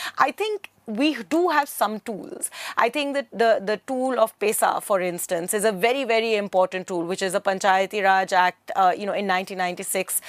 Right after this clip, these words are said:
uh, the, the, the, the, the pesa Act in scheduled areas was passed.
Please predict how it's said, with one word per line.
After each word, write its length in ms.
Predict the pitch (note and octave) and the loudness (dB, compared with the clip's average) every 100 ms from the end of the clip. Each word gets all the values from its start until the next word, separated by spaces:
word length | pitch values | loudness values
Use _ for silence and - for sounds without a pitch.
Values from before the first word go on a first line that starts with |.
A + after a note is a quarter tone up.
| - - - | -12 -6 2
uh, 500 | G#3 F#3 F#3 - F#3 | 6 6 4 4 2
the, 240 | G3 F#3+ | 2 2
the, 480 | F3+ F#3+ F#3 F#3 F#3 | 2 2 4 2 2
the, 400 | F3 F#3 F3+ - | 2 2 2 2
the, 260 | F3+ F#3 F3 | 2 2 2
the 80 | F#3+ | -2
pesa 260 | F#3+ F#3 | -2 0
Act 300 | F#3+ F3+ F3+ | 2 2 2
in 160 | F#3 F3 | -4 -4
scheduled 400 | G#3+ F3 F#3 F3+ | -2 -2 0 0
areas 560 | F3+ F3 F3 F3 F3+ F3+ | 2 2 2 2 0 -2
was 300 | F#3 F3+ - | 0 0 2
passed. 440 | F#3 E3 A3 | 2 2 0